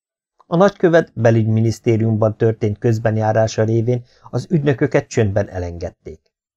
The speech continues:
Egy köztiszteletben álló rabbit azzal az ürüggyel hívtak Párizsba,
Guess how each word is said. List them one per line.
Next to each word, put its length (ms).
Egy 160
köztiszteletben 840
álló 320
rabbit 400
azzal 360
az 160
ürüggyel 380
hívtak 500
Párizsba, 540